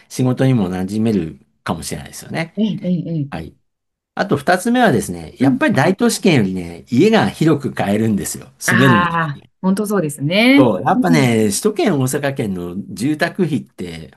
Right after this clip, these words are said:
Speaker 1: 本当にね、狭い家で、ね、私も首都圏に住んでますけど、
Speaker 2: ええ。
Speaker 1: やっぱちょっと郊外に行ったらもっと広い家住めますよねっていうの、
Speaker 2: あ、そうですよね。
Speaker 1: そう、そこは大きいですよね。
Speaker 2: はい。
Speaker 1: あと三つ目は、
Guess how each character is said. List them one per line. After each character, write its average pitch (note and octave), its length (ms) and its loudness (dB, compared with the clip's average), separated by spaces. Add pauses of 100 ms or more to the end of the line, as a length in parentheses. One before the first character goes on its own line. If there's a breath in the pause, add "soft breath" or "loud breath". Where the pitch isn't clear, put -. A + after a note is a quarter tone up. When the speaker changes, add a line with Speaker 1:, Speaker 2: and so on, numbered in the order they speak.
Speaker 1:
本 G#3+ 200 -10
当 A3 100 0
に G#3 180 2
ね、 C#3+ 580 0
狭 C#3 440 -6
い D#3+ 80 2
家 C#3+ 160 4
で、 G#2+ 320 0 (600 soft breath)
ね、 C3 340 2
私 C3+ 300 -2
も D3+ 120 0 (200)
首 - 100 -12
都 D#3 100 0
圏 C3+ 160 2
に G2 80 2
住 B2 160 -2
ん G#2+ 40 0
で F#2+ 80 0
ま E2+ 140 -8
す - 80 -12
け E2+ 100 -14
ど、 D#2+ 240 -16
Speaker 2:
え A3+ 200 6
え。 - 20 2
Speaker 1:
や E3 100 0
っ - 40 -4
ぱ - 80 -20 (140)
ち - 120 -10
ょ F#4+ 120 0
っ - 100 -18
と F3+ 180 4
郊 F3+ 260 4
外 C#3+ 180 4
に A2 100 2
行 G2 60 -6
っ - 20 -20
た G#2+ 120 -4
ら F#2 80 -6
も C3+ 160 -4
っ E3 60 -10
と D3+ 100 -2
広 A#2+ 260 2
い G#2+ 40 2
家 F2 80 0
住 F2 180 -10
め F2 80 -12
ま G2+ 140 -6
す - 120 -6
よ D#2 120 -8
ね F2 240 -12
っ - 40 -18
て - 60 -10
い - 20 -8
う - 0 -
の、 - 80 -6
Speaker 2:
あ、 F3+ 40 -2
そ E3+ 280 6
う - 20 4
で F3+ 140 2
す F#3+ 140 -2
よ F#3+ 160 0
ね。 G#3 600 -2
Speaker 1:
そ A#3+ 180 -2
う、 B3+ 40 -2
そ B3+ 80 -2
こ G3 80 0
は F#3+ 300 2
大 E3 160 -2
き D3+ 120 -2
い - 20 2
で A2+ 100 0
す - 100 -12
よ D2 80 -14
ね。 - 240 -20
Speaker 2:
は G3+ 400 0
い。 - 200 -4 (400)
Speaker 1:
あ F#3+ 140 -8
と D#3 120 -2
三 C#3 340 -2
つ - 160 -6
目 B3 120 0
は、 D#3 280 0